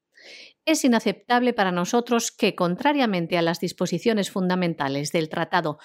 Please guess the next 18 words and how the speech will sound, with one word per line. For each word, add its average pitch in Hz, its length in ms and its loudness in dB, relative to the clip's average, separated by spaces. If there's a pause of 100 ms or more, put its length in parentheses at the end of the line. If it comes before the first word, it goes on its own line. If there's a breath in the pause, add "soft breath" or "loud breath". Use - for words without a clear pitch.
(160 loud breath)
sobre 190 340 2
la 196 140 2
No 254 200 2
Proliferación 175 760 0
Nuclear, 190 500 0 (340 loud breath)
las 175 180 0
armas 175 360 0
nucleares 165 580 -2
estadounidenses 208 880 2 (240 loud breath)
todavía 233 420 2
se - 140 0
encuentran 226 640 2
en 220 220 2
territorio 190 500 0
de 175 140 2
varios 185 400 0
países 165 560 -2
europeos. 170 600 -2